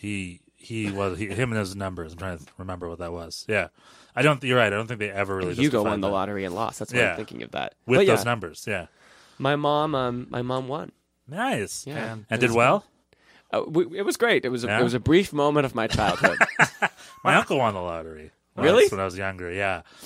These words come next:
Speaker 1: And, uh, my dad now plays it because of that. <laughs> But I'm just like, "No, no, no, no, that's wrong." 'Cause if, if anyone in your family wins the lottery, that means you're done.
Speaker 2: You've done your
Speaker 1: Families don't
Speaker 2: lottery
Speaker 1: win
Speaker 2: tickets.
Speaker 1: lotteries twice. Yeah.
Speaker 2: No,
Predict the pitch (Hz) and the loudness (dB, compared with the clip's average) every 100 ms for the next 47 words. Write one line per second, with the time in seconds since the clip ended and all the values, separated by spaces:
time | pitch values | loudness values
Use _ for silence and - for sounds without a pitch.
0 | - - - - 110 110 104 98 98 95 | -18 -18 -18 -2 0 2 0 0 2 2
1 | 95 90 90 95 92 104 104 101 95 - | 0 -2 -4 -6 -2 0 0 0 -4 -4
2 | 101 101 87 85 85 82 82 - - - | -4 -4 -4 -12 -12 -12 -12 -10 -10 -10
3 | - - - - 139 151 151 - 117 131 | -12 -14 -2 4 4 4 0 2 2 2
4 | 151 147 143 135 107 98 107 104 123 143 | 4 4 4 4 4 2 -2 -2 2 2
5 | 98 82 - - - - 107 104 113 120 | 2 -2 -14 -20 -18 -4 -4 -2 -2 0
6 | 143 165 147 131 139 123 110 117 110 98 | 2 2 0 0 0 0 0 -2 -2 0
7 | 98 110 92 85 95 98 95 90 90 95 | 2 2 0 -4 -6 -8 -8 -8 -6 -6
8 | 90 80 _ - 104 117 123 127 139 117 | -6 -10 _ -12 -6 0 4 4 8 6
9 | 113 117 113 107 104 101 95 87 - 95 | 8 4 2 2 2 2 0 -6 -6 -6
10 | 87 - - 104 98 101 | -6 -10 -6 -2 0 -2